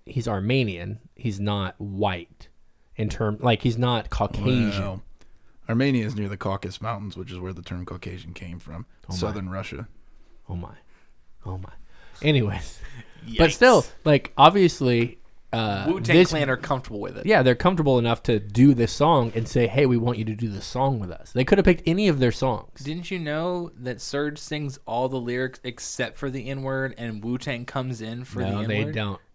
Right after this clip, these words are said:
Speaker 3: <laughs> I
Speaker 1: No, they
Speaker 3: know.
Speaker 1: don't.
Speaker 3: I know.
Speaker 1: So that was on a compilation called Loud Rocks that has, uh,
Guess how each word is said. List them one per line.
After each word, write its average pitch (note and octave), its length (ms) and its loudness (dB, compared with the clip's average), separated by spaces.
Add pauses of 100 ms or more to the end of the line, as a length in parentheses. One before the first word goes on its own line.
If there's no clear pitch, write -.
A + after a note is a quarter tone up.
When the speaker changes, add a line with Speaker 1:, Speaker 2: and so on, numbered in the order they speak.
Speaker 3:
<laughs> - 240 -16
I G#2 100 -6
Speaker 1:
No, F#2+ 100 -4
they G2+ 120 -2
Speaker 3:
know. A#2+ 40 -2
Speaker 1:
don't. F#2 300 -6 (160)
Speaker 3:
I A2+ 100 -8
know. - 240 -16
Speaker 1:
So D3 240 6
that C3+ 320 6
was G3 140 4
on C#3+ 200 4
a A2+ 180 2
compilation G#2+ 880 0
called G2 320 -6
Loud A#2+ 420 0
Rocks G#2 680 -6
that G2 140 -6
has, F#2+ 340 -6
uh, G2 340 -10